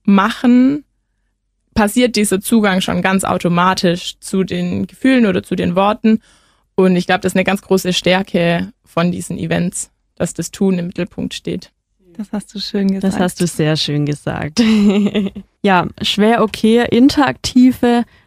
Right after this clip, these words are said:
Speaker 3: Trauerevents für junge Erwachsene. Was denkst du, was muss man mitbringen zu euren Events? Ich spreche jetzt mal ein Stichwort an, Mut gehört wahrscheinlich
Speaker 2: Mhm.
Speaker 3: dazu.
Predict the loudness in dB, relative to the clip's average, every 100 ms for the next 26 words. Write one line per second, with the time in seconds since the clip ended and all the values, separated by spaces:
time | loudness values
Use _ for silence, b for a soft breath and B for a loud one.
0 | _ -4 2 2 2 2 2 2 0 0
1 | 2 4 4 4 2 2 0 -2 0 2
2 | 4 2 -2 b b b b -4 -2 0
3 | 0 0 0 0 2 0 2 2 2 0
4 | -2 0 0 0 0 0 -2 -2 0 0
5 | -2 -6 -16 _ _ -6 -6 -4 -2 -2
6 | -2 -2 0 -2 -2 0 0 2 4 2
7 | 0 -4 _ _ -6 -4 -2 -6 -2 0
8 | 2 2 0 0 -2